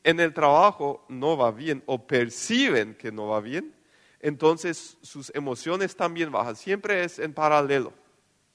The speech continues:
Y los exitosos tienen que aprender de sacar su gozo de la vida, del amor incondicional que Dios tiene para ellos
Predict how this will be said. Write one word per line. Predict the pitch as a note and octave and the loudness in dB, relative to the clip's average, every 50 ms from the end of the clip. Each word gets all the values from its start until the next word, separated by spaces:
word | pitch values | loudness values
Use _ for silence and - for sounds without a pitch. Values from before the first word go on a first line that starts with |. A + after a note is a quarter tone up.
| _ _ _ _ _ _ _ _ _ _ _ _ _ | _ _ _ _ _ _ _ _ _ _ _ _ _
Y | C#3 C3+ | -10 -4
los | C#3 C#3+ C#3 - | -4 -4 -2 -2
exitosos | D3 C#3 - - B2 A2 _ _ G3+ G3 D#3 - - A2 G2+ - - - - _ _ | -4 -6 -4 -10 -14 -14 _ _ 6 6 6 4 2 -4 -8 -8 -12 -18 -20 _ _
tienen | _ - - G3+ G#3+ A3 A3+ G#3+ G#3+ G#3+ | _ -6 2 2 4 6 6 4 2 4
que | - F3 | 4 6
aprender | D#3+ D#3 C#3 - C3+ C3 B2 A#2+ - D3+ E3 C3+ G#2+ G#2 - - _ _ _ _ _ _ _ _ _ _ _ _ _ _ _ _ _ _ _ _ | 6 6 6 2 -2 -2 -2 0 6 8 8 8 8 4 -4 -16 _ _ _ _ _ _ _ _ _ _ _ _ _ _ _ _ _ _ _ _
de | C3+ C3 | -10 -8
sacar | - - C3 B2+ - - E3+ F3+ G3 G#3 G#3 | 0 0 0 0 4 6 6 8 8 6 6
su | G3+ - - F3 C#3+ B2+ B2+ B2+ | 2 -4 -6 -6 -8 -8 0 6
gozo | F3+ G#3 A3+ A#3 A#3 A3+ - F#3 D#3+ C#3+ | 8 10 10 10 8 6 4 2 2 2
de | C3 C3 C3 | 4 4 8
la | B2+ B2 B2 | 8 8 8
vida, | A#2+ B2 D#3 G3 G3 D#3+ C#3+ D3+ F#3 A#3+ - - _ _ _ _ _ _ _ _ _ _ _ _ _ _ - | 8 4 -2 -4 -2 2 4 4 4 2 -2 -10 _ _ _ _ _ _ _ _ _ _ _ _ _ _ 0
del | C3+ D#3 D#3+ E3 D#3+ | 2 4 6 8 8
amor | C#3+ C#3 C#3 D3+ E3+ G3+ A#3 C4 C4 C4 B3 A#3+ A3 - - - | 8 8 6 2 -6 0 6 8 10 12 12 10 8 6 -2 -8
incondicional | A3+ C4+ C#4+ C#4+ C#4 C4 - B3 A#3+ A3+ A3 G#3 F#3+ - - F#3 E3 D3+ C#3+ C3 B2+ B2+ B2+ | -4 -4 -2 -2 -4 4 6 6 6 6 4 -2 -6 -4 0 0 0 2 4 2 2 2 0
que | - D3 C3+ | -2 -4 -2
Dios | C3 C3 B2+ B2+ | -2 -2 -4 -4
tiene | - C3+ B2 B2 A#2 | -6 -6 -6 -6 -4
para | - B2 A#2 A#2 A#2 | 0 0 0 2 0
ellos | A#2 A#2+ A#2+ A#2+ - - | -2 -4 -8 -8 -10 -14